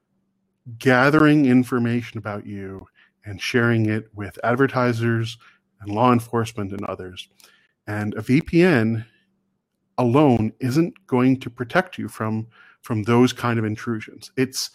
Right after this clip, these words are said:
a useful tool, but it's not going to do it on its own. So now let's talk about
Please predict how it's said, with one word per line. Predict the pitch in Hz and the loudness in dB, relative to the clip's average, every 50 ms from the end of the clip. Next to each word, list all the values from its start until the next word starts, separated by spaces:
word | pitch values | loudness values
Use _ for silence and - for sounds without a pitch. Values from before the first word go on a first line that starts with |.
| _ _ _ _ _ _ _ _ - | _ _ _ _ _ _ _ _ -14
a | 117 | -12
useful | 113 104 107 117 139 139 - - 185 175 | -12 -10 -6 -6 -6 -6 -4 -4 -4 -4
tool, | 180 - 131 113 110 113 113 - | -2 -4 -4 -4 -4 -6 -8 -10
but | 110 104 | -12 -12
it's | 107 - - 110 | -12 -12 -12 -10
not | 104 107 110 110 110 120 127 262 175 123 | -8 -6 -4 -2 -2 -2 -2 -4 -6 -4
going | 120 113 110 107 104 | -2 -2 -2 -2 -4
to | - 117 | -4 -6
do | - - 104 104 | -6 -6 -8 -6
it | 101 101 | -6 -8
on | 98 101 98 | -8 -8 -10
its | - - 92 | -10 -12 -14
own. | 82 82 82 82 - _ _ _ _ _ _ _ _ _ _ _ _ _ _ _ _ _ _ _ _ _ _ _ _ _ | -14 -14 -14 -16 -20 _ _ _ _ _ _ _ _ _ _ _ _ _ _ _ _ _ _ _ _ _ _ _ _ _
So | _ - - 147 - - - _ _ _ _ _ _ _ _ _ _ _ _ _ _ _ _ _ _ _ - | _ -14 -10 -10 -10 -10 -12 _ _ _ _ _ _ _ _ _ _ _ _ _ _ _ _ _ _ _ -2
now | 127 127 123 123 | 0 2 2 2
let's | 127 120 | 0 -2
talk | - - 117 107 - - | -2 -4 -4 -4 -4 -6
about | 110 104 95 92 101 | -6 -6 -6 -8 -14